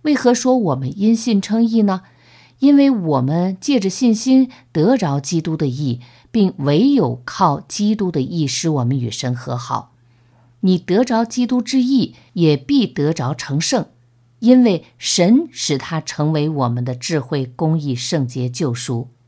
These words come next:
因此，基督所称为义的人，他同时也必使他们成圣。称义和成圣是永恒的连结，密不可分的恩典。所以，基督以他的智慧所光照的人，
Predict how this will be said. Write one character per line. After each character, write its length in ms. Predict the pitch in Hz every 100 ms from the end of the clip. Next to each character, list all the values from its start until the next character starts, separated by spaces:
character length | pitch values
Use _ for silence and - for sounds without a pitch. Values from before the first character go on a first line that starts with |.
| _ -
因 140 | 170
此， 280 | 160 - 127 - _ _ _ -
基 220 | 185 190
督 240 | 190 180
所 360 | 185 - 143 107 -
称 240 | - 180
为 140 | 175
义 200 | 185 233
的 120 | 156 135
人， 260 | 127 143 - - -
他 140 | 247
同 340 | 247 175 202
时 460 | 277 - 151 175 185
也 300 | 147 135 117
必 260 | 117 233 160
使 240 | - -
他 180 | - 147
们 140 | 135
成 260 | 123 - 120
圣。 300 | 127 156 127 _ _ _ _ -
称 180 | 294 311
义 140 | 277
和 160 | - 240
成 240 | 196 214
圣 300 | - 226 170
是 260 | - - 147
永 260 | 135 117 123
恒 260 | - 156
的 100 | 196
连 380 | 131 120 117 220
结， 320 | 226 120 127
密 220 | 220 240
不 100 | 170
可 220 | 117 - -
分 240 | - 220
的 80 | -
恩 240 | 220 240
典。 260 | 208 110 - _ _ _
所 220 | - 147 139
以， 220 | 123 123 - -
基 260 | - 165
督 240 | 160 143 -
以 160 | 135 117
他 260 | - 202
的 100 | 202
智 220 | 165 180 160
慧 240 | - 147
所 160 | - 131
光 260 | 123 214 233
照 180 | 233
的 80 | 160
人， 280 | 143 139